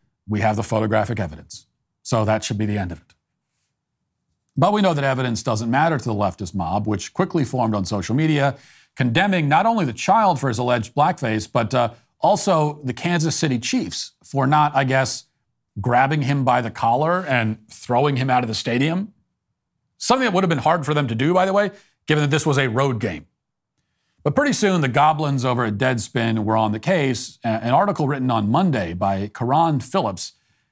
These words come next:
has this headline: "The N F L needs to speak out against the Kansas City Chiefs fan in blackface and native headdress."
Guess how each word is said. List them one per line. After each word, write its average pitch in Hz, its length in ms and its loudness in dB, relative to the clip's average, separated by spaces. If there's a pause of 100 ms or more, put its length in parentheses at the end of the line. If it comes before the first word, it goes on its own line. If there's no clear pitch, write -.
(160)
has 135 200 2
this 139 200 0
headline: 87 360 -6 (800)
"The 131 80 2
N 233 100 4
F 262 120 -2
L 226 160 4
needs 190 280 -2
to 139 100 -4
speak 262 340 -2
out 220 220 4
against 120 240 -2
the 113 80 -8
Kansas 196 340 -2
City 156 220 0
Chiefs 220 320 -2
fan 113 240 0
in 104 120 -2
blackface 110 720 -2 (340)
and 95 160 -2
native 123 300 0
headdress." 107 640 -4